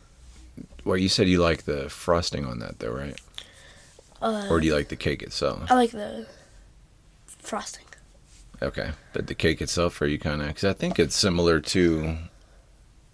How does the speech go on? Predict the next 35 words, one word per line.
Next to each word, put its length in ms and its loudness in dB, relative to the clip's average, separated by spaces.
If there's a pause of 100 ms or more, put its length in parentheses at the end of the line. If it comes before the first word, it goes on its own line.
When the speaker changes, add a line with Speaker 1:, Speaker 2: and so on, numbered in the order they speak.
(360)
Speaker 1:
to, 380 4
um, 540 -2 (1080)
what 80 -12
do 60 -6
you 60 -10
call 220 -4
it? 140 -10 (240)
Carrot 280 -2
cake. 160 -10 (340)
Speaker 2:
Yeah. 280 0 (720)
Speaker 1:
It's 100 -10
like 140 -2
that 200 -6
cream 240 -2
cheese 240 -2
frosting. 440 -6 (420)
Speaker 2:
But 160 0
then, 240 4
like, 180 2
a 40 0
lot 160 -2
of 80 -20
people 140 2
don't 160 -4
like 160 -8
carrot 260 -10
cake. 600 -12
It's, 180 -6
like, 240 -4
kind 180 2
of 120 -8
pineapple 360 -6
on 100 -10
pizza 240 -12
situation. 540 -12